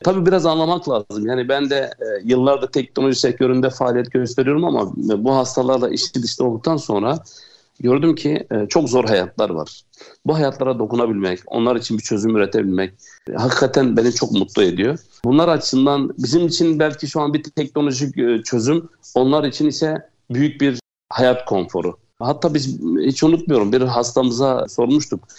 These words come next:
araştırma yaparken, "Biz nasıl bir bileklik yapsak, işte bir saat şeklinde mi olsa, bileklik şeklinden mi olsa,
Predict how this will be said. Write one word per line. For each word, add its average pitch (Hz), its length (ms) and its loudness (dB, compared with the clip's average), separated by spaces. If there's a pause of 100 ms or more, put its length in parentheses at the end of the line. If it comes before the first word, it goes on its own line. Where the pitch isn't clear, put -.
(160)
araştırma 113 560 0
yaparken, 104 560 -4 (200)
"Biz 120 240 -2
nasıl 135 480 2
bir 113 200 0
bileklik 113 480 0
yapsak, 110 520 -2
işte 107 340 -4
bir 110 40 -4
saat 120 360 0
şeklinde 123 420 -2
mi 123 120 2
olsa, 120 460 -2 (320)
bileklik 110 420 0
şeklinden 117 540 0
mi 117 160 0
olsa, 120 640 0